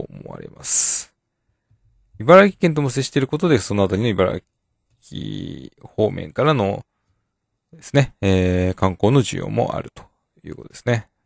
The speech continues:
国道二百九十三号、二百九十四号、四百号、四百六十一号とあります。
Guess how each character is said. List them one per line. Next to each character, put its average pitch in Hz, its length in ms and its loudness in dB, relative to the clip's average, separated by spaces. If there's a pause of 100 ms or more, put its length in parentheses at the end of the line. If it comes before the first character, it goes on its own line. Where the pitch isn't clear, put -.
(160)
国 113 180 -2
道 110 120 4
二 101 100 2
百 95 140 0
九 101 120 -2
十 90 120 -4
三 95 200 -2
号、 117 140 2
二 98 80 0
百 92 180 0
九 - 160 -8
十 - 140 -10
四 104 200 -4
号、 120 160 2
四 98 220 0
百 - 360 -6
号、 92 200 -8
四 101 160 0
百 85 200 -10
六 - 180 -12
十 - 120 -16
一 - 180 -20
号 101 140 -6
と - 180 0
あ - 40 -8
り - 220 -18
ま - 160 -14
す。 - 500 -4